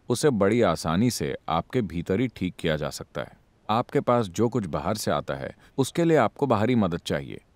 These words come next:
अगर आपको किसी जीवाणु से लड़ना है, तो आपको दवा चाहिए। तो बाकी सारी, लगभग सत्तर प्रतिशत बीमारियां खुद की बनाई हुई हैं। आपका शरीर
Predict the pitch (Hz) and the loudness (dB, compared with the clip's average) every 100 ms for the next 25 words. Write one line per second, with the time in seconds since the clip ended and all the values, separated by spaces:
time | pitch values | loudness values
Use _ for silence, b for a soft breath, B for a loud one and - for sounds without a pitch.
0 | _ _ _ _ _ _ _ - 104 104 | _ _ _ _ _ _ _ -2 2 4
1 | 107 - 165 131 - 131 87 87 85 98 | 2 2 0 0 0 0 2 2 2 4
2 | 143 - 107 92 98 90 69 - _ _ | 2 2 4 6 4 2 -2 -16 _ _
3 | _ _ _ _ - 139 117 - 123 110 | _ _ _ _ 0 4 4 2 2 6
4 | 101 82 80 67 - - _ _ _ _ | 6 6 0 -6 -12 -20 _ _ _ _
5 | _ 127 110 98 107 170 165 - 90 78 | _ 0 2 4 2 2 0 2 2 0
6 | - - _ _ _ 196 101 120 120 123 | -6 -16 _ _ _ -4 2 2 2 -2
7 | - 120 170 160 123 110 - 107 87 87 | -2 -2 0 2 0 0 2 2 4 4
8 | 87 87 - - _ _ - 143 - 117 | 4 2 -4 -14 _ _ 0 0 2 2
9 | 87 82 76 73 65 - _ _ _ _ | 2 2 0 -6 -8 -16 _ _ _ _
10 | _ _ _ _ _ _ _ _ _ _ | _ _ _ _ _ _ _ _ _ _
11 | _ _ _ _ _ _ _ _ _ _ | _ _ _ _ _ _ _ _ _ _
12 | 110 127 - 180 165 - 101 85 64 | 0 0 2 0 0 2 2 2 -4